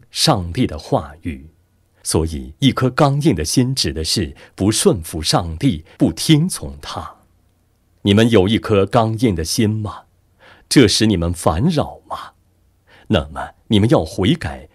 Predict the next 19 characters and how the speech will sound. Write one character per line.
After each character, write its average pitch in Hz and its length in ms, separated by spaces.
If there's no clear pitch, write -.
并 95 180
且 80 160
和 85 160
大 85 240
卫 104 140
一 123 180
起 - 440
在 92 160
诗 104 220
篇 104 240
第 107 140
五 76 140
十 95 160
一 104 140
篇 104 240
十 104 180
七 139 280
节 82 220
中 117 260